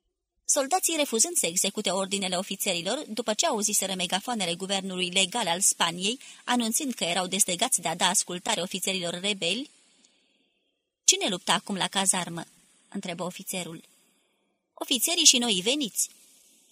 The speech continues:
Camarazii o șterg și ei pe unde pot. Pivnița o fi plină de ei.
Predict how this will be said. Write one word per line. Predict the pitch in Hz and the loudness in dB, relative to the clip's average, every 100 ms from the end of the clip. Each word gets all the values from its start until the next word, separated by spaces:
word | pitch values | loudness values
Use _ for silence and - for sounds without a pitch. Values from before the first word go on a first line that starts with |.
| - | -2
Camarazii | 294 240 285 359 233 | 2 4 4 2 2
o | |
șterg | 247 - 180 | 2 0 2
și | - 285 | 4 4
ei | 339 | 2
pe | - | -2
unde | 175 185 | -2 -2
pot. | - 220 - - _ _ _ - | -2 -6 -8 -16 _ _ _ 0
Pivnița | 285 247 247 370 285 | 0 2 2 4 4
o | |
fi | 247 233 | 2 -2
plină | 320 254 170 | -2 -2 0
de | 185 | -2
ei. | 190 170 | -2 -4